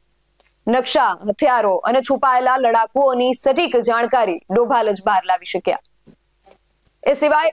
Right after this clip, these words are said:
અજીત ડોભાલના જીવનનો એક અન્ય કિસ્સો, જે છે કંદહાર હાઈજેક. અજીત ડોભાલે પાકિસ્તાનમાં રહીને જીવનનું જોખમ ઉઠાવ્યું હતું. એ આતંકવાદીઓના કૃત્યોથી સારી રીતે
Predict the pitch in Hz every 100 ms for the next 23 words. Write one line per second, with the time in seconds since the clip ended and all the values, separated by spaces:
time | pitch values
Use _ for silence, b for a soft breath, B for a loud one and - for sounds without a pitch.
0 | - 262 320 285 269 262 277 285 247 262
1 | 269 262 277 294 _ - 285 285 320 302
2 | 214 - 196 233 _ _ _ - 226 277
3 | 262 294 302 262 247 240 240 254 202 190
4 | - 185 - _ _ _ _ _ b b
5 | - 277 339 320 320 302 330 208 294 269
6 | 294 285 302 262 254 247 269 277 214 453
7 | 262 262 285 220 440 453 285 240 214 175
8 | 175 175 180 - _ _ _ _ _ _
9 | - 302 311 311 294 285 320 330 339 294
10 | - 302 285 330 339 302 330 320 302